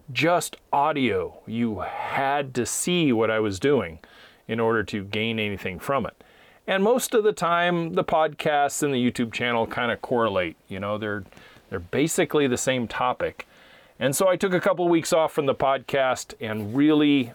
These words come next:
I think the design series from the job site really turned out slick. I, I like the, I like the way it turned out, but that's not why we're here today. So,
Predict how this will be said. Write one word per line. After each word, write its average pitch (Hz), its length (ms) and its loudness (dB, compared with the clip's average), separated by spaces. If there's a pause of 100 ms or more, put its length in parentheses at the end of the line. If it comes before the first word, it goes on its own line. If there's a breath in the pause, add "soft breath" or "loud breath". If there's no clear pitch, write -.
(120)
I 131 220 -2
think - 560 -6 (880 soft breath)
the 110 160 0
design 117 520 0
series 127 480 2
from 113 180 -4
the 95 80 -6
job 110 420 -2
site 95 360 -2 (140)
really 147 500 2
turned 113 400 -4
out 101 220 0
slick. - 720 -6
I, 104 160 -2 (180)
I 110 140 -2
like 120 540 0
the, 101 280 0 (480 loud breath)
I 101 100 -4
like 123 340 -2
the 180 80 2
way 160 180 4
it 143 120 0
turned 143 300 0
out, 127 300 0
but 101 180 -12
that's 107 380 -4
not 139 320 -4
why 143 180 2
we're 143 220 2
here 127 320 0
today. 104 560 -2 (380 loud breath)
So, 170 480 0